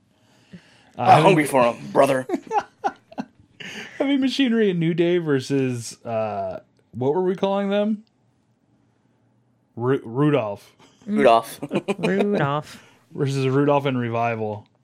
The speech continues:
Speaker 1: Uh, another commercial. <laughs> I just put <laughs> Otis humping the air, Big E gyrating, I'm in heaven.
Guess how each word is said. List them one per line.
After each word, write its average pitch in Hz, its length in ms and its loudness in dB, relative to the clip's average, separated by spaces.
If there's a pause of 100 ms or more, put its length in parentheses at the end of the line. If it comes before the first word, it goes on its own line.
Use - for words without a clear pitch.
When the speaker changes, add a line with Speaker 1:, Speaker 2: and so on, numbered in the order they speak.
(180)
Speaker 1:
Uh, 101 220 -8
another 110 220 -8
commercial. 214 540 -2 (1040)
<laughs> - 1500 -18
I 220 300 -2
just 165 240 -4
put 180 340 -2 (960)
<laughs> - 400 -8
Otis 170 400 2
humping 156 360 0
the 139 140 0
air, 127 380 0 (240)
Big 139 280 0
E 131 180 0
gyrating, 113 760 -4 (220)
I'm 113 220 -4
in 104 100 -8
heaven. 92 500 -12